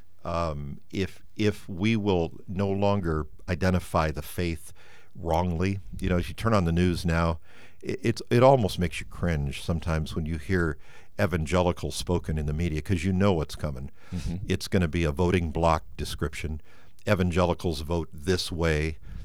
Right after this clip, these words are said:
Speaker 1: Evangelicals are angry about this. Um, and I'm wondering if we ever got into a moment again of true revival where that would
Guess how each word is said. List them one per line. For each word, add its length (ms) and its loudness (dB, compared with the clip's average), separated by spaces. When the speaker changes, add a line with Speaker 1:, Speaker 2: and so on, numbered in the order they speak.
Speaker 1:
Evangelicals 840 0
are 220 -2
angry 380 -2
about 320 0
this. 560 -4
Um, 440 2
and 100 -2
I'm 160 0
wondering 340 2
if 220 -4
we 160 -2
ever 240 2
got 320 4
into 420 0
a 120 -2
moment 960 2
again 560 -2
of 180 -10
true 260 -2
revival 600 -2
where 200 0
that 260 -2
would 140 -4